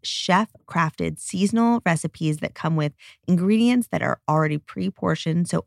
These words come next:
all you have to do is cook and enjoy. HelloFresh makes it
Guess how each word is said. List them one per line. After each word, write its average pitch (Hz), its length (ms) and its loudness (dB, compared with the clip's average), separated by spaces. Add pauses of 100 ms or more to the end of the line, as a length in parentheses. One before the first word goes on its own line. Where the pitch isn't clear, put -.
all 160 200 2
you 175 120 2
have 160 120 0
to 160 80 -6
do 233 280 0
is - 100 -8
cook - 340 -8
and 160 140 0
enjoy. - 420 -4 (320)
HelloFresh 190 540 2
makes 160 300 0
it 147 160 -2